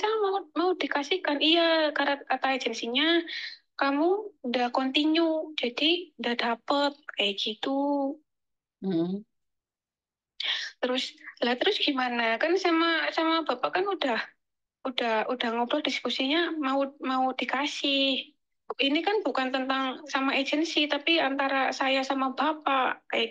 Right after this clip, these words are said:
Speaker 1: gitu. "Kenapa semuanya harus ditanyakan ke agensi? Kan, eh, long service kan bukan sama agensi, agensi ya cuma ngitung-ngitung aja kan," kayak gitu, Pak. Aku, saya bilang kayak gitu. Terus,
Speaker 2: Hmm.
Speaker 1: "Tapi agensi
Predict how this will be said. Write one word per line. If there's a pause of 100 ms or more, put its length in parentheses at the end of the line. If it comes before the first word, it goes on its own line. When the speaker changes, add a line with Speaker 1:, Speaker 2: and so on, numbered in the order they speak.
Speaker 1:
gitu.
"Kenapa
semuanya
harus (340)
ditanyakan
ke
agensi?
Kan, (440)
eh,
long
service
kan (480)
bukan (120)
sama
agensi,
agensi
ya
cuma
ngitung-ngitung
aja
kan,"
kayak
gitu,
Pak.
Aku, (380)
saya
bilang
kayak
gitu. (120)
Terus,
Speaker 2:
Hmm.
Speaker 1:
"Tapi (100)
agensi